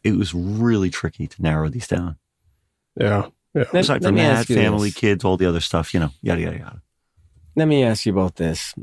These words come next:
Speaker 3: And this could just be, uh, I don't like to do the compare thing too much, but compared to the last, I'm gonna do it anyways. Com-,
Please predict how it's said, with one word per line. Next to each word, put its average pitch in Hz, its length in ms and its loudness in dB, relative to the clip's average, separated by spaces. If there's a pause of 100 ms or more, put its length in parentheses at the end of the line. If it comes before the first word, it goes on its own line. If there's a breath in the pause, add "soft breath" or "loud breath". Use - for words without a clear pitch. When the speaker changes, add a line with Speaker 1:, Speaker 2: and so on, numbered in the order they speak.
(200)
Speaker 3:
And 113 140 4
this 156 160 2
could 143 220 0
just 123 300 0
be, 107 600 2
uh, 98 400 0
I 147 60 0
don't 175 140 2
like 127 160 0
to 101 80 -6
do 104 120 2
the 95 120 0
compare 117 440 0
thing 110 320 2
too 113 140 -2
much, 107 340 0
but 98 300 0 (320 loud breath)
compared 247 380 0
to 180 40 -4
the 160 80 2
last, 131 420 2
I'm 139 100 4
gonna 143 120 4
do 117 200 2
it 101 60 2
anyways. 82 440 -4
Com-, 143 240 0